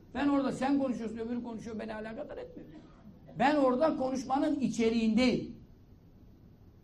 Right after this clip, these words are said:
Ben nasıl konuşuyorum? Öbürü dedi, "Ya hocam şuran açık kalmış." bilmem ne. Ya ben oraya bakmıyorum ki şuram açık kalmış. Şimdi beni düzene sokuyorlar biraz televizyon var diye şimdi.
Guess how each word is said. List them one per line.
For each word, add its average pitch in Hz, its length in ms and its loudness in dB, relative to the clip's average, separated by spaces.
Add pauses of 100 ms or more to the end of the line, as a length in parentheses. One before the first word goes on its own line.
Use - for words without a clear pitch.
(260)
Ben 247 180 2
nasıl 269 240 2
konuşuyorum? 247 400 0
Öbürü 285 140 0
dedi, 277 220 -2
"Ya 269 180 0
hocam 254 260 -2
şuran 254 260 -4
açık 233 320 -4
kalmış." 190 380 -6
bilmem 180 280 -12
ne. 170 60 -10
Ya 247 260 -4 (120)
ben 285 180 -4 (120)
oraya 254 320 -2
bakmıyorum 311 400 -2
ki 202 80 -4
şuram 202 300 -2
açık 160 260 -6
kalmış. 143 260 -10 (540)
Şimdi 240 260 -2
beni 240 180 0
düzene 240 280 2
sokuyorlar 240 500 -4
biraz 175 200 -8
televizyon 175 420 -10
var 165 180 -6
diye 185 140 -10
şimdi. 202 200 -12